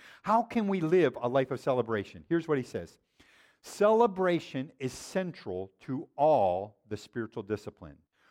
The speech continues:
Without a joyful spirit," hear this, "without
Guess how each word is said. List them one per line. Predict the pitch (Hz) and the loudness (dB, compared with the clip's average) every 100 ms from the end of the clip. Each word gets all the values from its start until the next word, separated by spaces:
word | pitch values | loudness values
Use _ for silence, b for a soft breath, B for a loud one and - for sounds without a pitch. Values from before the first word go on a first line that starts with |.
| _ 127 | _ 2
Without | 139 147 - 190 240 - 175 | 2 2 2 4 4 0 -2
a | 160 | -2
joyful | 117 135 185 202 202 196 | 0 2 4 2 0 -2
spirit," | - - 127 104 | -4 -2 0 -2
hear | - 233 226 | -4 -2 -2
this, | 190 - - | -2 -6 -4
"without | 127 143 - 190 240 | -2 -2 0 2 2